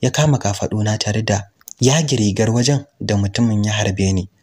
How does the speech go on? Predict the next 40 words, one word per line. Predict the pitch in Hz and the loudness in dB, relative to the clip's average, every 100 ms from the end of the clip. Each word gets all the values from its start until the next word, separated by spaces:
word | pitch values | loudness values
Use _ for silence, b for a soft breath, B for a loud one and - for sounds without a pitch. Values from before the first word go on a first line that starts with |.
| B B - | B B -2
Wajen | 135 208 170 | 2 2 2
ya | 131 | 0
koma | 143 135 127 113 | -2 -2 0 -2
ya | 110 | -2
haɗe, | 113 104 101 - | -2 -2 -4 -6
amma | - 110 127 | -6 -2 0
ba | 123 104 | 0 0
sosai | - 92 110 107 | -2 -2 -2 -4
ba, | 104 - b | -8 -12 b
saboda | - - 117 110 101 | -2 -2 0 0 0
blade | 107 120 131 | 0 -2 0
ɗin | 131 98 | -4 -4
yana | 110 104 101 | -4 -2 0
ciki. | - - - - B B - | -2 -4 -8 -10 B B 0
Dole | 135 175 | 2 2
sai | 139 117 | 0 0
na | 113 117 | 0 0
nutsu | 113 101 143 156 - | 0 0 -2 -2 -4
kafin | - 107 101 | -4 -2 0
na | 98 | 0
cire. | 95 107 98 - _ _ _ | 0 -2 -4 -8 _ _ _
Me | 120 151 | 2 2
hakan | 139 131 110 | 2 -2 -4
yake | 107 107 | -2 -2
nufi, | 101 101 - | -2 -2 -6
iye? | - 107 151 - _ _ _ _ | -2 0 -2 -4 _ _ _ _
Ya | 123 196 | -2 0
kamata | 147 120 117 107 - _ _ | -2 -4 -4 -6 -8 _ _
ki | - | -2
zo | 120 127 | 0 0
mu | 117 | -2
tafi | 101 - | -4 -2
asibiti. | - 101 95 - - _ _ _ _ _ _ _ | -2 -2 -4 -6 -14 _ _ _ _ _ _ _
A'a, | - - 156 156 _ _ _ _ - _ _ - - | -6 -4 -6 -8 _ _ _ _ -20 _ _ -6 2
ni | 151 | 2
ba | 170 170 | 2 0
asibitin | - 110 107 104 | -2 -2 -2 -2
da | 98 | 0
zan | 98 98 | 0 0
je, | - 95 | -2 -6